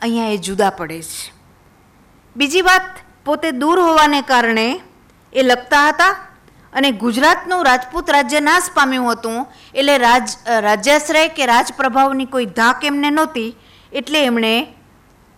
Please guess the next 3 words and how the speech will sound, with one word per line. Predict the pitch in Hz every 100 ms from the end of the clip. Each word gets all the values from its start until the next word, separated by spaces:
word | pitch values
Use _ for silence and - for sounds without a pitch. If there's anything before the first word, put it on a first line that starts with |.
| _ _ _ _ _ _ _ _ _ _ _ _ _
બહુ | 262 339 403
જ | 339
શાંતિથી | - 277 285 269 262 247 254 226 240